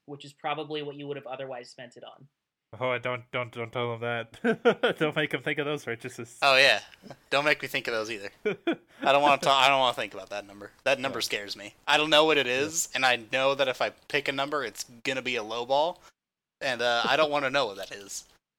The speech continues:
Speaker 3: It's another one of
Speaker 2: Well
Speaker 3: those. The less I think about it, the better.
Speaker 2: <laughs> Yeah, just some-, something you mentioned. P-, general question of the cast here: Pokemon Let's Go, Eevee or Pikachu?
Speaker 1: Eevee. Who
Speaker 3: That's a
Speaker 1: picks
Speaker 3: dumb
Speaker 1: Pikachu?
Speaker 3: choice. Eevee.
Speaker 1: Yeah.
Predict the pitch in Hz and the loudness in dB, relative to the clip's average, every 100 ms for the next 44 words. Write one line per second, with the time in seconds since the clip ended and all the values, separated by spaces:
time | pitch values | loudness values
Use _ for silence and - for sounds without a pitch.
0 | _ 151 143 151 131 151 139 131 123 117 | _ -8 -4 -2 0 0 0 0 0 -4
1 | 113 110 123 104 123 110 113 107 107 107 | -4 -4 -2 -4 -4 -4 -2 -4 -6 -6
2 | 117 95 - - - _ _ _ _ _ | -6 -8 -18 -20 -20 _ _ _ _ _
3 | 139 131 131 156 135 143 147 131 127 123 | -8 -8 -8 -10 -12 -12 -10 -8 -8 -8
4 | 120 117 107 107 _ _ - - _ _ | -10 -18 -20 -20 _ _ -18 -18 _ _
5 | _ _ _ _ _ 139 123 120 120 - | _ _ _ _ _ -12 -10 -8 -10 -12
6 | 117 117 - 117 110 - 104 98 - _ | -20 -20 -8 -6 -6 -8 -8 -10 -12 _
7 | _ _ _ _ 143 151 147 147 139 143 | _ _ _ _ -8 -6 -6 -6 -8 -8
8 | 104 92 _ _ 127 156 208 208 _ _ | -8 -10 _ _ -12 -10 -10 -12 _ _
9 | 104 - 143 110 95 85 85 _ - 247 | -12 -8 -10 -12 -16 -18 -18 _ -10 -2
10 | 302 247 202 139 139 160 147 160 135 165 | 0 0 -4 -4 0 0 2 -2 2 2
11 | 156 - 196 120 120 120 120 104 101 95 | 2 0 0 0 -2 -2 -4 -6 -10 -14
12 | 95 | -14